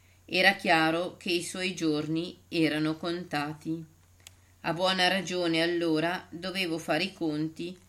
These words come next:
con la fine della mia breve carriera di libera docente. Il diciannove aprile tornai a Münster e il giorno dopo mi recai all'istituto.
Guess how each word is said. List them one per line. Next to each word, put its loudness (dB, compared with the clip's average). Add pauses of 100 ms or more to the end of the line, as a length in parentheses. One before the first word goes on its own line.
(260)
con -4
la 2
fine 0 (100)
della -2
mia -2
breve -2
carriera -2 (120)
di -8
libera 0
docente. -4 (2000)
Il -4
diciannove 2
aprile -2 (100)
tornai 2
a 4
Münster -2 (200)
e 2
il 0
giorno 0
dopo 0
mi 0
recai 0
all'istituto. -4